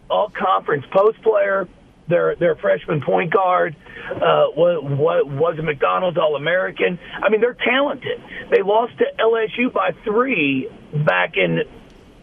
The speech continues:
de-, December. You know, and it's a team we knew had been playing very well. They beat Carolina at home. They win at Florida State. Um, and then when you look through their scores, and this is, you know, as a, as a fan, you,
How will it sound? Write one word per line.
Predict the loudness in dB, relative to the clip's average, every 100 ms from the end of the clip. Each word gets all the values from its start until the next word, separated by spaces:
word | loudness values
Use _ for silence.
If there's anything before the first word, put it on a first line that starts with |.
| -2
de-, | 0 2 0 0
December. | 0 0 -2 -2 -4 -12 -16 -20 -20 -20 -20 -20 -20 -20 -20 -20 _ -2
You |
know, | 0 2
and | 0
it's | 0
a | -4 -4
team | -2 -2 0
we | -2 0
knew | 0 2 0 0 -2 -2 -6 -10 -20 _ _ -6
had | -2
been | -2 0
playing | 0 2 0 0
very | 0 0
well. | 0 -2 0 -2
They | -2 -6
beat | -6 -8 -2
Carolina | 2 2 2 -2 -2 -2
at |
home. | -2 0 0
They | -2
win | -2 -2 0
at | -2 -2
Florida | 0 2 0 0
State. | 0 0 -2 -8 -14 -14 -12 -12 -12 -4 2
Um, | 2 4 2 0 -10 -18 -20 -4
and | 0
then | 0
when | 0 -2
you | 0
look | 0 -2 -4
through | 0 0
their | 0 -4 -8
scores, | -2 0 2 0 -2 -2
and | -4
this | -2 -2
is, | 0
you | 2
know, | 2 2
as |
a, | 0
as | 0 0
a | -2 0
fan, | 0 0 0 -4
you, | -8